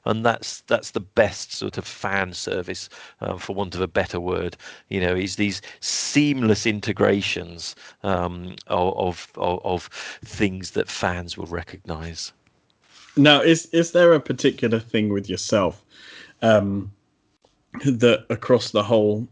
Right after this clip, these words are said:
Speaker 2: Star Wars existence, and I, I probably am sure it's from the original trilogy,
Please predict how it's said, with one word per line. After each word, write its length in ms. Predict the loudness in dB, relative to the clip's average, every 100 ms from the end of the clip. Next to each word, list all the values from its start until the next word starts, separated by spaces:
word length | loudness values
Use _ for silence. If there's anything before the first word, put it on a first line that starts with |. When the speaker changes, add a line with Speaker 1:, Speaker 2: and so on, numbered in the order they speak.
| -12
Speaker 2:
Star 300 | 2 6 6
Wars 180 | 4
existence, 560 | -4 -4 -6 -4 -4 -2
and 160 | -2 0
I, 80 | 0
I 60 | -2
probably 440 | -2 0 0 0 -2
am 80 | -2
sure 340 | 2 4 4
it's 140 | 4
from 160 | -2 0
the 160 | 2 2
original 540 | 2 0 0 0 0
trilogy, 640 | -2 0 0 0 -4 -6